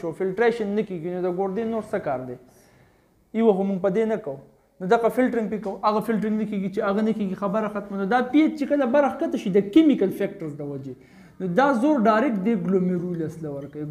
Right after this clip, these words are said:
ګلومیرولس فیل شو، ګلومیرولس فیل شو، د دې مطلب دا دی چې دا څوک فیل شو؟ نیپران فیل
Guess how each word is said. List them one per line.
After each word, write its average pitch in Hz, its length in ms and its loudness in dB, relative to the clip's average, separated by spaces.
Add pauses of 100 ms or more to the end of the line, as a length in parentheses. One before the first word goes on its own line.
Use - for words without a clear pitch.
ګلومیرولس 214 720 2 (100)
فیل 151 300 -2
شو، 131 120 -12 (520)
ګلومیرولس 240 680 2 (120)
فیل 269 240 2
شو، 247 80 0
د 208 160 0
دې 247 80 0 (100)
مطلب 240 320 -4
دا 247 140 0
دی 214 80 0
چې 214 180 -4
دا 226 80 2 (140)
څوک 269 140 -2 (120)
فیل 240 240 0
شو؟ 240 160 0 (400)
نیپران 196 560 0
فیل 135 160 -4